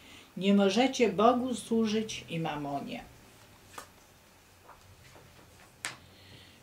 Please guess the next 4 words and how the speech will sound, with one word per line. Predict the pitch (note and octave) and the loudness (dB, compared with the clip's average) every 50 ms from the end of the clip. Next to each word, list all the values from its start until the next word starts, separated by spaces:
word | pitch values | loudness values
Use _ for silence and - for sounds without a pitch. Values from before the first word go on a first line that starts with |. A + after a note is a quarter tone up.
| - - - - - - - - _ - _ - F3 F3+ F#3 G3 | -20 -20 -20 -20 -20 -20 -20 -20 _ -20 _ -14 -12 -10 -4 0
Lekcje | A3 A#3+ B3 - - - - B3 A3+ | 0 0 0 0 -8 -4 0 0 2
biblijne. | G3+ G3 G3+ F#3 E3 E3 D#3+ D#3+ D#3 D3+ D3 - - C#3+ - - - - - - - | 2 0 -2 -4 -4 -4 -4 -4 -4 -4 -6 -10 -10 -10 -12 -16 -20 -20 -20 -16 -8
Królewskie | - A3+ G#3+ G#3 A#3 C4+ C4 - - - C#4 B3 G3+ | -4 -2 0 2 2 2 0 -2 -6 -6 -6 -4 -4
zaproszenie. | G#3 G#3+ G#3 - G#3 G3+ G3 - - G3+ D#3 D3+ D3+ D3+ D3+ | -2 -4 -6 -4 -6 -6 -6 -4 -4 -6 -6 -6 -8 -10 -12